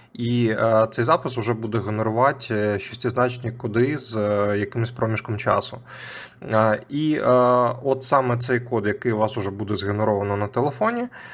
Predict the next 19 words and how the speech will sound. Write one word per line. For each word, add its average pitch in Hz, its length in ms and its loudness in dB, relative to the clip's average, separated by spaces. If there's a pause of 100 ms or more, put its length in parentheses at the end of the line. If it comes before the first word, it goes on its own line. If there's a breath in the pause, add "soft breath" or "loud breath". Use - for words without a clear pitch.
(140 loud breath)
е, 120 220 6
його 123 280 2
треба 123 380 0
ввести 139 640 0
в 120 480 2 (100)
поле 123 300 4
Q 113 220 -2
R-код 170 440 2
в - 60 -8
системі, 117 420 -2
е, 107 460 0
Склад 104 340 -2
U 120 60 2
S - 180 -2
A 214 300 0
і 123 100 -2
натиснуть 120 520 0
кнопку 117 400 -4
«Підтвердити». 98 720 -4